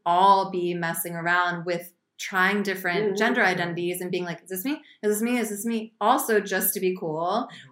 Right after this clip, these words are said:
Speaker 1: or just to be accepted or just to be like, "Oh, all my friends," like, whatever.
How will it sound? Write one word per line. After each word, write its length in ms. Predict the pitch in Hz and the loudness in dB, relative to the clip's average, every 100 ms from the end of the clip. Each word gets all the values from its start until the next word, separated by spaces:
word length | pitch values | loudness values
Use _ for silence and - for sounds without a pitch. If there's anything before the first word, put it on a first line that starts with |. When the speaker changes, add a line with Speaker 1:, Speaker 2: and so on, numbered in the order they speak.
| - | 4
Speaker 1:
or 340 | 214 214 208 | 8 8 6
just 420 | 202 202 180 - | 4 2 4 2
to 60 | 190 | 0
be 220 | 180 185 | -2 0
accepted 680 | - - 160 156 - 185 190 | -2 -4 -8 -8 -8 -6 -2
or 100 | 180 | -2
just 180 | 180 180 | -2 -4
to 40 | 180 | -4
be 40 | |
like, 120 | 170 220 | -4 -2
"Oh, 220 | 185 - | -2 -2
all 260 | 175 196 214 | 0 4 4
my 120 | 185 | 2
friends," 280 | 185 170 170 208 | -2 -6 -6 2
like, 180 | 214 208 | 2 4
whatever. 500 | 208 202 175 160 104 | 2 4 2 -2 -8